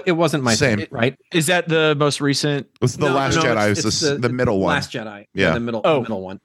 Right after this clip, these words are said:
Speaker 1: I, it,
Speaker 3: Okay.
Speaker 1: it didn't do anything for me, right? Um,
Speaker 3: Yeah.
Speaker 1: but, uh, the idea that people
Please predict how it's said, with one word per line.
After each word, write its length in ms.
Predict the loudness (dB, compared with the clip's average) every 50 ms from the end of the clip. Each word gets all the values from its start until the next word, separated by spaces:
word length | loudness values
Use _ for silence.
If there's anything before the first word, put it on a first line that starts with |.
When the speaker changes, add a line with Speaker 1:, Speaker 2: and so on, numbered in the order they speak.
| _ -2
Speaker 1:
I, 60 | -2
it, 200 | 2 2 0 0
Speaker 3:
Okay. 140 | 2 2 2
Speaker 1:
it 60 | 2
didn't 180 | 4 2 2 0
do 140 | 2 2 2
anything 320 | 2 2 0 0 -4 -8
for 140 | -8 -10 -10
me, 180 | -10 -10 -12 -12 -4
right? 260 | 0 0 0 0 0 -2 -2
Um, 300 | 0 2 2 2 2 0 0
Speaker 3:
Yeah. 220 | 0 0 0 -2 -8 _ _ _ -4 _
Speaker 1:
but, 240 | 0 0 0 -2 -6 _ _ _ _ _ _ _ _
uh, 320 | -2 0 0 0 -2 -4 -10 _ _ _ _
the 180 | -4 0 0 2
idea 460 | 2 0 0 0 0 0 2 0 0
that 340 | -2 -2 -4 -4 -6 -14 -16
people 540 | -8 -6 -6 -6 -4 -2 -4 -4 -4 -6